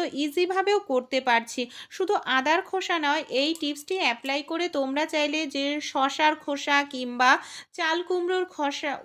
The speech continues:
খোসা, গাজরের খোসাও খুব সহজেই ছাড়িয়ে নিতে পারো। দেখো, কত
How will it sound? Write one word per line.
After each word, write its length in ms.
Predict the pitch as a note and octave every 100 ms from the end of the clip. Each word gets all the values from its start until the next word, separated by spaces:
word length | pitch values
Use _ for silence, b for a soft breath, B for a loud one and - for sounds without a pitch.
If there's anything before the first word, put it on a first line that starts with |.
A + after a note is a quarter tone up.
| -
খোসা, 360 | - D4+ - D4
গাজরের 540 | C#4+ C4+ C4 D#4 E4 F#4
খোসাও 420 | F4+ D4 C#4+ D#4
খুব 260 | G4 - E4
সহজেই 480 | - D4 D4 D4+ G#4
ছাড়িয়ে 420 | G#4 C4+ B3 B3
নিতে 240 | A#3 A3+ A#3+
পারো। 340 | A#3 A3 G#3+ G#3+ B B B
দেখো, 300 | C#4 D4+ D#4 G#4 G#4
কত 240 | D4 C#4+